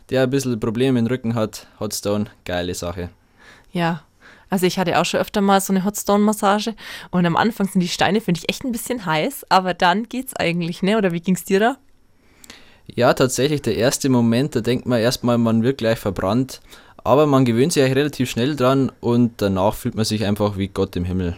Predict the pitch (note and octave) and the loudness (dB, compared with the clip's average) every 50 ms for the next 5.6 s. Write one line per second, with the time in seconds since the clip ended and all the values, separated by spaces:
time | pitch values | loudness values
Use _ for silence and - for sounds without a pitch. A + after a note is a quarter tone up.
0 | - - _ _ _ - - F#3+ E3+ E3+ E3+ F3+ F3+ F3+ F#3 F#3+ G3+ G3 F#3 E3+ | -8 -18 _ _ _ -2 0 0 0 2 0 0 0 2 2 2 4 2 2 2
1 | F#3 E3+ F#3 F3+ F3+ F#3 - - - - - - _ - E3+ F3 F3 F3 E3+ E3+ | 0 0 2 2 2 0 -4 -10 -20 -20 -20 -18 _ -4 -2 0 2 2 2 0
2 | - - F3+ G3+ - G#3+ - - F3 G3 - - G#3+ G#3+ - C#3+ E3+ E3 E3+ E3+ | 0 -2 -4 -4 -4 -4 -4 -2 -2 -2 0 -2 -4 -2 -2 -2 -2 0 0 -2
3 | E3+ D#3+ D#3+ E3+ - - - F3 F#3 G#3+ G#3 - - - F3 F3 E3 D#3+ D#3+ F#3+ | -2 -2 -2 -4 -4 -2 -2 -2 0 -2 -4 -6 -8 -6 -4 -2 -2 -2 -2 -2
4 | - - - F3 E3 E3 E3 E3 - D3+ D#3 D#3+ G3+ A3+ - - D#3+ - F3 D#3+ | -4 -4 -4 -4 -2 -2 -2 -4 -4 -2 0 0 0 0 -2 -4 -6 -4 -4 -4
5 | - E3 E3 - E3+ D#3+ D#3 D#3+ E3 - G3 | -4 -6 -8 -6 -2 0 0 0 0 -2 -6